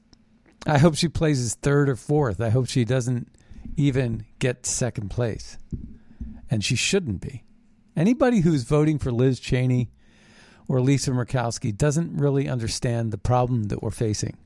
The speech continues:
They don't understand that we're in a civil war right now. And that the,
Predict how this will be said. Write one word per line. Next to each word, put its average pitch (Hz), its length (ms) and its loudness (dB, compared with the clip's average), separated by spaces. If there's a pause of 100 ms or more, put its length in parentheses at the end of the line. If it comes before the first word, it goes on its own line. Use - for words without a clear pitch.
(1400)
They 127 120 6
don't 139 340 4
understand 123 800 0 (680)
that - 160 2
we're 151 200 0
in 143 260 2
a 127 100 2
civil 123 400 2
war 127 300 2
right 104 260 -2
now. - 300 -8 (1300)
And 156 220 6
that 151 200 8 (420)
the, 135 500 4